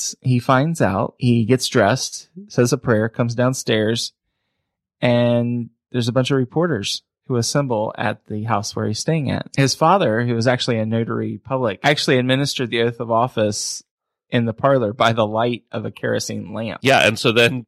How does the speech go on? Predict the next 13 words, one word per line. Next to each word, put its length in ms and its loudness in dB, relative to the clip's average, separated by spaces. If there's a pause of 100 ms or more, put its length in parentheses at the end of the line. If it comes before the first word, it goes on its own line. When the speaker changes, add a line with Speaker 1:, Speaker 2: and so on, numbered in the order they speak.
Speaker 2:
uh, 300 0 (340)
President 400 0
Coolidge, 480 -2
now 420 2
the 100 -6
president, 460 -2
obviously, 600 -2 (500)
just 240 -2 (120)
goes 200 2
back 240 0
to 60 -2
bed, 320 2
and 280 -6